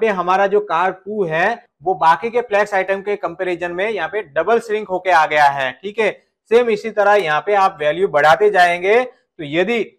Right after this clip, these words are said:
श्रिंक होने की पॉसिबिलिटी है तो वो श्रिंक होगा। ठीक है, तो देखिए फ्रेंड्स, यहाँ पे श्रिंक नहीं हुआ है, हमने तीन वैल्यू लिखा तो भी यहाँ पे श्रिंक नहीं हुआ है क्योंकि हमारा ये जो मैक्सिमम श्रिंक होने की जो पॉसिबिलिटी थी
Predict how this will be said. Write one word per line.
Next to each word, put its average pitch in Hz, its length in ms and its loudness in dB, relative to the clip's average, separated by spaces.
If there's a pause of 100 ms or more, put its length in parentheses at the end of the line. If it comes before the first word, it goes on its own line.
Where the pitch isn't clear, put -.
(120)
श्रिंक 226 320 -2
होने 208 260 0
की - 100 -4
पॉसिबिलिटी 190 680 0
है 170 320 2
तो - 380 -14
वो 196 160 2
श्रिंक 196 380 -8 (180)
होगा। 170 300 4 (280)
ठीक 190 140 -6
है, 233 160 0
तो - 400 -18
देखिए 208 240 -2
फ्रेंड्स, 226 300 -2
यहाँ 151 160 -2
पे 226 120 -4
श्रिंक 202 300 -8
नहीं 175 220 -2
हुआ 180 240 4
है, 143 400 -2 (100)
हमने 175 180 -4
तीन 202 220 -6
वैल्यू 214 260 2
लिखा 202 300 2 (380)
तो 190 100 0
भी 226 120 -4
यहाँ 202 140 0
पे 208 80 0
श्रिंक 202 320 -6
नहीं 202 140 -2
हुआ 190 200 2
है 175 120 0
क्योंकि 202 320 -8
हमारा 190 300 0
ये 180 180 -2
जो 202 120 -2
मैक्सिमम 160 480 -4
श्रिंक 202 320 -12
होने 190 180 -6
की 196 120 -10
जो 185 140 -4
पॉसिबिलिटी 175 680 -6
थी 175 180 -6